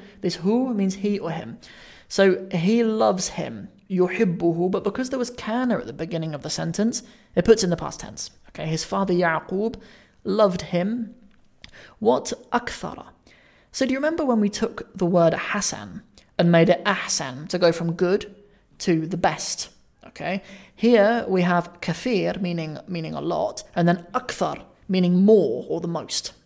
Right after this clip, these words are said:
Okay. Akthara, he loved him. Akthara, he loved him more. Min jami'i ikhwatih. He loved him more than.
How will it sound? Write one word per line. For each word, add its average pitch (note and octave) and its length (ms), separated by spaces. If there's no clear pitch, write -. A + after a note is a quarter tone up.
Okay. G#3 400
Akthara, - 560
he F#3+ 160
loved G#3+ 380
him. A3+ 380
Akthara, E3 600
he E3 100
loved F#3 240
him E3+ 160
more. F#3 540
Min G3 600
jami'i G3+ 640
ikhwatih. D#3 580
He F#3 100
loved A3+ 300
him F#3+ 320
more G#3 340
than. D3+ 420